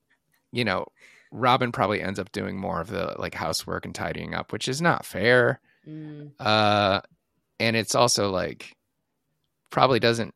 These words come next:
Speaker 1: feel great for her as a feminist to be,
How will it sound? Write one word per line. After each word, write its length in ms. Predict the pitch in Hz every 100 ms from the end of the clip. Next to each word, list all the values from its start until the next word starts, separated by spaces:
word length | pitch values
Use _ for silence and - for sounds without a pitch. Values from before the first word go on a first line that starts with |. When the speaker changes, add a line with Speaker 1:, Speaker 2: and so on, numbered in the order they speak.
| -
Speaker 1:
feel 260 | - 113
great 240 | 117 120 -
for 160 | 98
her 440 | 104 107 110 110 -
as 200 | - 104
a 40 | 90
feminist 760 | 107 110 117 113 - - - - _ _ -
to 280 | 120 101 - -
be, 220 | 104